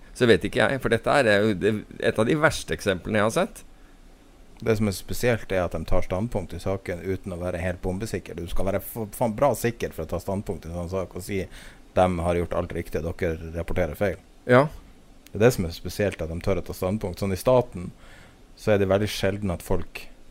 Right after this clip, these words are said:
Speaker 2: altså, du ser, eh, eh, jeg kjenner folk som jobber i diverse etater. Og en ting som er, hvis du ser noen som sparker inn i dør og går og bærer pappeske full med dokumenter og datamaskiner ut, hvis de har en sånn razzia,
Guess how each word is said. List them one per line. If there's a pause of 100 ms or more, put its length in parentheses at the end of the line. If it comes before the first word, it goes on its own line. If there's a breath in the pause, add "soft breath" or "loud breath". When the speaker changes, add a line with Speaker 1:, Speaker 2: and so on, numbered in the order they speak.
(140)
Speaker 2:
altså, (240)
du
ser,
eh, (760 loud breath)
eh,
jeg
kjenner
folk
som
jobber
i
diverse
etater. (720 soft breath)
Og
en
ting
som
er, (200)
hvis
du
ser
noen
som
sparker
inn
i
dør
og
går
og
bærer
pappeske
full
med
dokumenter
og
datamaskiner
ut, (400 loud breath)
hvis
de
har
en
sånn
razzia,